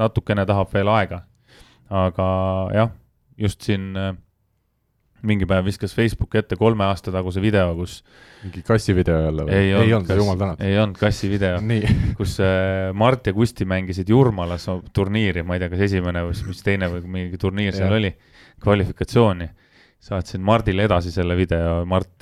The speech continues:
Speaker 1: eh,
Speaker 2: Võttis maha selle Youtube'ist.
Speaker 1: Ei, ei, Mart kirjutas mulle vastu, et, "Oh, sa jumal, millised kaikad."
Speaker 2: <laughs>
Speaker 1: Et jube tore on vaadata seda arengut, et, eh, et kolme aastaga on, on suur samm edasi tehtud.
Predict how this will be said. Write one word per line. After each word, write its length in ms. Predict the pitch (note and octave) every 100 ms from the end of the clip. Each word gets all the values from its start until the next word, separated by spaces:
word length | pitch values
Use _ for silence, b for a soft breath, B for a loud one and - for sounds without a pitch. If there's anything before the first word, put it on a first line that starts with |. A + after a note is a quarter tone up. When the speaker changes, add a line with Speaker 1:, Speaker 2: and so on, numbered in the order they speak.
| F2+
Speaker 1:
eh, 560 | F#2 F#2 F#2 F#2 F#2+ G2
Speaker 2:
Võttis 220 | B2 B2 A#2+
maha 220 | C#3 A2+
selle 140 | A2
Youtube'ist. 480 | A#2 - C3 G#2 -
Speaker 1:
Ei, 160 | G#2 G2+
ei, 200 | G#2 F#2+
Mart 240 | G2+ G#2+ -
kirjutas 320 | A#2+ A2+ - -
mulle 160 | G2 G2+
vastu, 260 | A#2 - G2
et, 120 | -
"Oh, 220 | E3+ C#3+ -
sa 200 | - A#2+
jumal, 320 | F3 D3 G#2+
millised 380 | G#2 G#2 G#2 -
kaikad." 460 | C#3+ D3 - F#2 - - C#3+ C3
Speaker 2:
<laughs> 320 | A2+ - G#2
Speaker 1:
Et 100 | -
jube 220 | B2 A#2+
tore 240 | A2+ C#3 A#2
on 80 | G#2+
vaadata 400 | C3 A2+ - F#2
seda 180 | F#2+ G#2
arengut, 400 | G#2+ F2+ E2+ -
et, 220 | F#2 - -
eh, 580 | F#2 F2+ F#2 G#2 G2+ G2 G2+
et 100 | -
kolme 300 | F#2+ F#2+ F#2+
aastaga 400 | - F2+ F2+ F2+
on, 80 | F2+
on 120 | F2+
suur 160 | F2+ F#2+
samm 220 | F#2+ F#2
edasi 240 | F#2+ F2+
tehtud. 160 | F2+ -